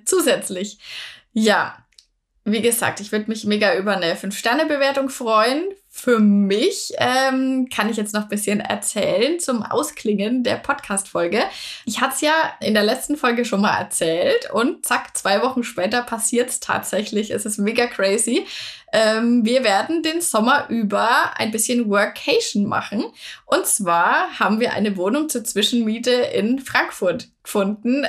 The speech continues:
und es ist so mega geil. Ich freue mich da so. Jetzt die Woche, jetzt wenn du die Podcast-Folge hörst, geht's halt los. Und ich freue mich da einfach so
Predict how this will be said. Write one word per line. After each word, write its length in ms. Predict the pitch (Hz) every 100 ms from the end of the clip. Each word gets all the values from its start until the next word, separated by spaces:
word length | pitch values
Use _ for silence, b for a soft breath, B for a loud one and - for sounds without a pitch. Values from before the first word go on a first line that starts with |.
| -
und 300 | 214 247 226 -
es 140 | 240 240
ist 100 | 226
so 80 |
mega 300 | 208 226 254
geil. 220 | 240 - 202
Ich 160 | -
freue 200 | - 240
mich 140 | 311 320
da 120 | 214
so. 200 | 214 220
Jetzt 300 | 247 247 -
die 140 | 262 262
Woche, 240 | 269 269 254
jetzt 200 | 240 233
wenn 100 | 226
du 60 | 240
die 100 | 233
Podcast-Folge 800 | 285 - 254 - 190 190 202 247 B B
hörst, 500 | 262 269 233 302 -
geht's 340 | 233 254 -
halt 220 | 226 196 208
los. 460 | 226 233 247 330 -
Und 100 | 214
ich 140 | 214
freue 200 | - 226
mich 160 | 254 262
da 120 | 214
einfach 280 | 80 208 214
so 380 | - 202 214